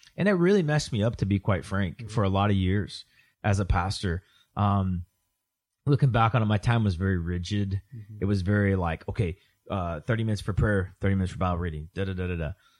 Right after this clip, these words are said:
Speaker 1: And, um, man, I just, I think there should be freedom
Speaker 2: Mm-hmm.
Speaker 1: and the, the Spirit brings freedom to our life. He doesn't
Speaker 2: Yep.
Speaker 1: bring oppression. He doesn't bring like, "Oh, I gotta get
Speaker 2: Mm-hmm.
Speaker 1: through this."
Speaker 2: Mm-hmm.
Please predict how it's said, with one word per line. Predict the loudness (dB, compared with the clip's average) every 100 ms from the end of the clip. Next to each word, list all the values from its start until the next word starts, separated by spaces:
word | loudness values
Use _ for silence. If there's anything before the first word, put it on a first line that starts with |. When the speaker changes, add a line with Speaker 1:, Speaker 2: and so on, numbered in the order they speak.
| _ -6
Speaker 1:
And, | -2 0 0
um, | 0 -2 -6 -10 _ -12
man, | -4 -2
I | -2
just, | -2 -2 -4 -6 _ _ _ _ _
I | -6
think | -2
there | -2
should | 0 0
be | 0
freedom | -2 -8 -4 0 0 0 -4 -8 -8 -4
Speaker 2:
Mm-hmm. |
Speaker 1:
and | -2 -2 -2 -6 -12 _ _ _
the, | -4 -2
the |
Spirit | -6 0 2 4 2
brings | -2 -4
freedom | -10 -4 -2 -2 -2
to | -2
our | -2
life. | -2 -2
He | 0
doesn't | 0 0
Speaker 2:
Yep. |
Speaker 1:
bring | 0 0 -2
oppression. | 0 0 2 0 -2 -4
He | 0
doesn't | 0 0 0
bring | 0 2 0
like, | -2 -2
"Oh, |
I | -4
gotta | -4 -6
get | -8 -6 -4 -4
Speaker 2:
Mm-hmm. | -2
Speaker 1:
through | 0 2 2
this." | -2 -6 -12 -18 -20
Speaker 2:
Mm-hmm. | -20